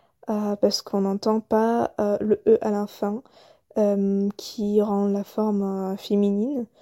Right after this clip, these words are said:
Hum, du coup, c'est quelque chose qui, euh, bah, pourrait être un homme aussi,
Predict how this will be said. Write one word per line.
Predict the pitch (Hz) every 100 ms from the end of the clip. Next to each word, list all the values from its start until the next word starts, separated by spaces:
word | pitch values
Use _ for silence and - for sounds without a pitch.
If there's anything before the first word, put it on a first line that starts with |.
| - _ - - _ _ -
Hum, | 220 220 220 - _ _ _
du | 233
coup, | 208 233 233 -
c'est | - 214
quelque | 214 220
chose | - - - - _ _ _ _ -
qui, | - - 247 233 226
euh, | 208 202 196 190
bah, | 220 190 -
pourrait | - 254 247 233
être | 220 214 -
un | 214 208
homme | 208 214
aussi, | - - - - -